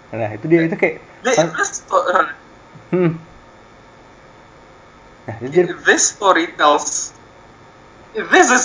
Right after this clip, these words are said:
Speaker 2: a, the perfect Avengers tale, if you ask me.
Speaker 1: Oh.
Speaker 2: I don't know why.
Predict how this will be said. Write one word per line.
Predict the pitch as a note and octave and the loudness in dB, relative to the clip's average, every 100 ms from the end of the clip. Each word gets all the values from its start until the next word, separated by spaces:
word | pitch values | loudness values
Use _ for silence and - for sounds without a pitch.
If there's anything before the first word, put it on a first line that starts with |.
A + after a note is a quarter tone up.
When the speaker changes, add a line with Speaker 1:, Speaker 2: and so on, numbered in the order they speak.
| G#3 | -2
Speaker 2:
a, | - - - - | -4 -8 -16 -12
the | - - - | -10 -12 2
perfect | F3+ F3 F3 E3+ | 4 6 4 4
Avengers | E3 E3 D3+ D3+ - - | 2 0 -6 -6 -4 -2
tale, | E3 C#3 B2+ D3+ | 0 2 0 -6
if | C#3+ | -8
you | D3+ C3 | -2 0
ask | C#3 - C#3 | 0 -4 -10
me. | C#3 - - - - | -12 -14 -20 -18 -4
Speaker 1:
Oh. | B2 B2+ | 0 4
Speaker 2:
I | A#2+ F#3 | 6 8
don't | G#3+ G3+ | 6 6
know | F3 D3+ | 8 8
why. | D3 C3+ - | 6 4 -4